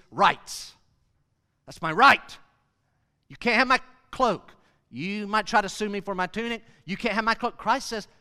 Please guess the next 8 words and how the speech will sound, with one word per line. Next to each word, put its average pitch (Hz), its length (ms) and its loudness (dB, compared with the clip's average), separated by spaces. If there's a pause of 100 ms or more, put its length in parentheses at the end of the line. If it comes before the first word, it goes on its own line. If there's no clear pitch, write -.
(100)
"Let 190 240 -4
him 220 60 -12
have 226 160 -8
the 226 60 -20
cloak." 302 440 -10 (880)
What's 160 200 -18
going 185 240 -10
on? 160 280 -12